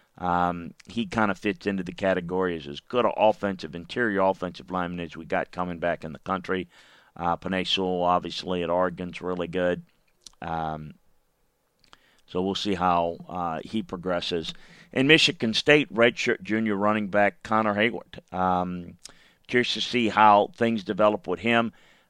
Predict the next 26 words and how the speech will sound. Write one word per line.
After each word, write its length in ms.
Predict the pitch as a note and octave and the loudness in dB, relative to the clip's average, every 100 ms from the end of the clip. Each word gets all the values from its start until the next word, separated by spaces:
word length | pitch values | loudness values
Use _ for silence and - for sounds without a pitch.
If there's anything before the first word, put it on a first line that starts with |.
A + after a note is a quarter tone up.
| - | 0
Uh, 220 | G2 G2+ - | 4 4 4
he's 180 | A2 | 0
unlikely 560 | A2 G#2+ A2 B2 C3 B2 | 2 4 6 6 4 -2
to 80 | A2+ | 0
switch 340 | B2 A#2 - | 0 -2 -2
positions, 720 | B2+ A#2+ G#2 F#2 G#2 - - - | -4 0 0 0 -4 -6 -20 -18
according 500 | F2+ - G2+ G2 F#2+ | -18 -2 0 0 -2
to 120 | G2 | -4
their 160 | F#2+ F#2+ | -2 -2
staff. 520 | - F2 F2 F2 - _ _ _ _ - | -2 0 2 0 -2 _ _ _ _ -4
Um, 460 | F#2 F#2+ F#2+ F#2 - _ _ _ _ - - | 2 4 4 2 -8 _ _ _ _ -20 0
tended 300 | B2+ B2 A#2 | 2 4 4
to 40 | |
leave 220 | A#2 A2 | 4 4
Michigan 460 | G#2+ A2+ - G#2 G2 | 2 0 0 -4 -4
State 340 | - A2+ G2+ | 4 4 4
before 320 | F#2+ F2+ G2+ | -2 -4 -2
D'Antonio 640 | F#2 F#2+ F#2 G#2 G#2 G2+ F#2+ | 0 -2 0 -2 0 0 -2
retired. 460 | F#2 G2+ G2 F#2 | 0 6 6 6
Mel 220 | F2+ G2 G2+ | 4 2 4
Tucker 320 | F#2+ F#2 F#2 | 0 0 -6
was 120 | F2+ | 2
hired 220 | F#2+ F#2+ | 4 4
to 60 | F2 | 0
replace 480 | E2+ - G2 F#2+ F#2+ | -8 0 0 0 -2
him. 180 | F#2 | -6